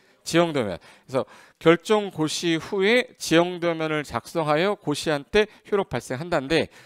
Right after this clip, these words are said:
예전에는 오일 후였었어요. 그래서 기출문제 내시는 분들이 전부 다 오일 후 다음 날로 꼬시는 거야.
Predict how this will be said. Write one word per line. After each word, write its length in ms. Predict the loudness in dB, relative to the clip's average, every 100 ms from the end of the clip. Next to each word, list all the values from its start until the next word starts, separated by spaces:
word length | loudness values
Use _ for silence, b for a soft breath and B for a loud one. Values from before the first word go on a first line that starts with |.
| B
예전에는 520 | 0 2 2 0 -2 -2
오일 320 | 2 2 2
후였었어요. 720 | 0 -2 -4 -14 -12 -14 -14 -20 b b
그래서 200 | -4 -4 -4 B
기출문제 420 | -12 -6 -4 -4
내시는 400 | -2 -2 -4 -8
분들이 260 | -8 -10 -10
전부 200 | -8 -6
다 80 | -4
오일 460 | -2 0 2 0 -2
후 120 | -8
다음 320 | 0 2 2
날로 180 | -2 -4
꼬시는 380 | -6 -12 -14 -16
거야. 240 | -14 -14